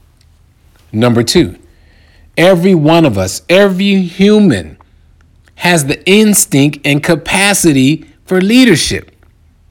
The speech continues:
But you know what happens? Most people don't even have the courage or the willpower to cultivate it.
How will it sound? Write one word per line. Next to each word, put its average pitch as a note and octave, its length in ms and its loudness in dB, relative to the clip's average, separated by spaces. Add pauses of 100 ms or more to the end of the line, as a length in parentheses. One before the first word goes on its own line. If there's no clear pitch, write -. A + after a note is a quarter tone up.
(280)
But G#2+ 180 -4
you B2 60 -2
know C#3+ 100 0
what D#3 140 -2
happens? D3+ 540 -6 (600)
Most A3 240 -2
people E3 160 0
don't E3+ 120 0
even F3 160 -2
have F3 160 -4
the F3 60 -6
courage F3+ 540 -2 (560)
or C#3 160 2
the C3 120 0
willpower A#2+ 840 0
to G#2 120 -10
cultivate G2 680 -6
it. - 140 -20